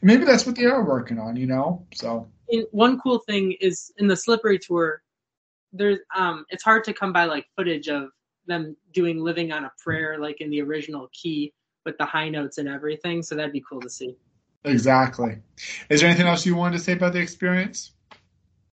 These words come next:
Speaker 2: Um, I don't think so.
Speaker 1: Okay.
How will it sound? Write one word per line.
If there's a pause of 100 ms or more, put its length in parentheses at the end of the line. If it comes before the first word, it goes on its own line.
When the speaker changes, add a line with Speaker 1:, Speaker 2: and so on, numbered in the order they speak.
(240)
Speaker 2:
Um, (1000)
I
don't
think
so. (760)
Speaker 1:
Okay.